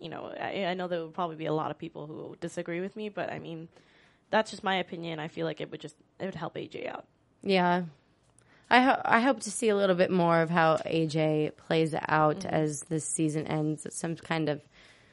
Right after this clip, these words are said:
Speaker 2: success story. And, uh, he's got a good girlfriend, so that's always good. The girl, the girl kinda always helps the sinking man. <laughs> That's my opinion. <laughs> So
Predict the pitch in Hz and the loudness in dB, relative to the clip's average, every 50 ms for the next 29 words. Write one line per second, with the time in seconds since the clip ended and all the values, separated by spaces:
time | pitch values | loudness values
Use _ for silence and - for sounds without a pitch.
0 | - - - _ _ _ _ _ - - - 190 185 - - - - 180 170 160 | -20 -20 -20 _ _ _ _ _ -10 -4 -2 -2 0 0 0 6 8 8 8 6
1 | - - - - 190 175 170 170 165 165 165 170 165 165 180 - - - - - | 4 -4 0 4 6 8 8 8 8 8 8 6 6 4 2 -2 -8 -6 0 2
2 | 180 170 170 170 170 170 165 165 160 160 165 170 - - 220 220 - 277 277 214 | 2 4 4 4 4 6 6 6 4 2 0 -4 -10 -12 -4 2 4 4 6 6
3 | 226 214 175 - 196 185 190 196 - - 175 156 151 - - 165 - 165 165 - | 4 4 4 6 6 6 6 6 4 2 0 0 0 -2 -6 -4 -2 -2 -2 0
4 | - 165 156 147 - 160 - - - - - - - - _ _ _ _ - _ | 0 -2 0 0 0 -2 -4 -2 -2 -2 0 -2 -2 -6 _ _ _ _ -20 _
5 | _ _ _ _ _ _ _ _ - 175 - 202 202 190 185 - - 175 185 175 | _ _ _ _ _ _ _ _ -6 0 4 6 6 8 6 6 4 0 -2 2
6 | 202 202 196 185 180 - 196 185 175 175 165 151 170 170 170 156 - - 185 170 | 4 6 6 6 4 4 2 2 4 4 4 4 4 2 2 0 2 4 4 4
7 | 156 - - - - 165 - - 185 175 165 - 170 160 160 160 165 160 156 156 | 4 2 -2 -12 -10 -8 -4 -2 -2 -2 0 0 0 0 2 2 2 2 2 2
8 | 156 160 160 160 156 143 - - 190 185 180 - - - - - - - 196 170 | 2 0 0 -2 -4 -6 -10 -14 -14 -14 -14 -16 -16 -20 -20 -8 0 4 4 4
9 | - - - 160 151 151 147 143 147 - 208 214 226 247 269 302 370 480 480 359 | 4 2 -2 -4 -2 -2 -4 -4 -2 0 0 2 2 2 0 0 0 2 0 0
10 | - - - 381 349 - 349 330 - - 349 359 349 339 320 285 226 - - - | 2 8 8 8 10 10 8 6 6 6 6 6 6 6 4 4 0 2 6 8
11 | 285 269 277 277 277 277 269 220 208 214 - | 10 10 10 10 10 8 8 6 2 -6 -10